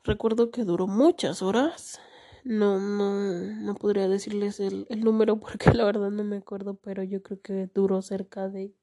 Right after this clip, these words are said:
diez horas, por lo menos. Y, pues, imagínense, yo no tenía casi, o sea, tenía bajo mi nivel de sangre.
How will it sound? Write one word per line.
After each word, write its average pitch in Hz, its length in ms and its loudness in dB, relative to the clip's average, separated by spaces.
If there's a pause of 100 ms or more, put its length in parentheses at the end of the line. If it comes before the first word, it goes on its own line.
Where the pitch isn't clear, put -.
(580)
diez 202 300 -4
horas, 226 540 0 (120)
por 208 200 -4
lo 202 140 -2
menos. 220 600 -4 (1300)
Y, 202 1120 0
pues, - 180 -6
imagínense, 220 840 0
yo 202 120 0
no 233 200 2
tenía 196 880 -2
casi, 190 500 -4
o 190 60 0
sea, 226 160 -6
tenía 214 320 -2
bajo 202 320 -2
mi 202 160 2
nivel 185 400 -2
de 190 140 -2
sangre. 226 640 0